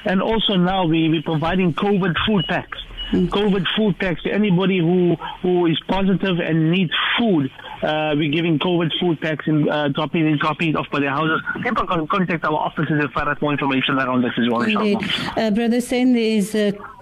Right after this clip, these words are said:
Speaker 2: listener that's asking for the banking details.
Speaker 1: Sure, I can give it to you now. It's at Africa Muslims Agency, uh, Standard Bank account, uh, check account, account number two zero double three eight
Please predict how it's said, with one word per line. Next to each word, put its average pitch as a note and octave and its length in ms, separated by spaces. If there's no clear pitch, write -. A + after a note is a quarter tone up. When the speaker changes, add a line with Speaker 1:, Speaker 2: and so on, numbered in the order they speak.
Speaker 2:
listener A3 340
that's B3 180
asking A3+ 380
for A#3 80
the A3+ 80
banking F#3+ 460
details. F3+ 680
Speaker 1:
Sure, - 840
I F3 120
can F3 100
give F#3 160
it F3 60
to - 100
you F#3 80
now. G3+ 260
It's G#3 140
at - 140
Africa G3+ 520
Muslims F3 680
Agency, E3 600
uh, D#3+ 400
Standard F#3+ 380
Bank E3+ 260
account, D#3+ 460
uh, D#3 340
check G3 220
account, F3+ 420
account F#3 360
number D#3 380
two G3 280
zero E3 420
double D3+ 320
three F#3+ 360
eight D3+ 160